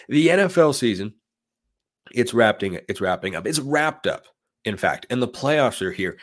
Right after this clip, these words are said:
There's still time to get in on the action with FanDuel, though, America's number one sports book. Right now, new customers get one hundred fifty in bonus bets guaranteed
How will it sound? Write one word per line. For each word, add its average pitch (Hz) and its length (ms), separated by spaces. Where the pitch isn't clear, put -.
There's 180 240
still 254 400
time - 420
to 120 100
get 123 160
in 120 120
on 107 120
the 98 120
action 110 300
with 76 120
FanDuel, 117 400
though, 87 240
America's 120 640
number 101 220
one 80 140
sports 151 340
book. - 240
Right 151 280
now, 160 200
new 139 160
customers 117 500
get 101 200
one 117 320
hundred 143 360
fifty 120 300
in 107 140
bonus 104 300
bets 104 280
guaranteed 117 920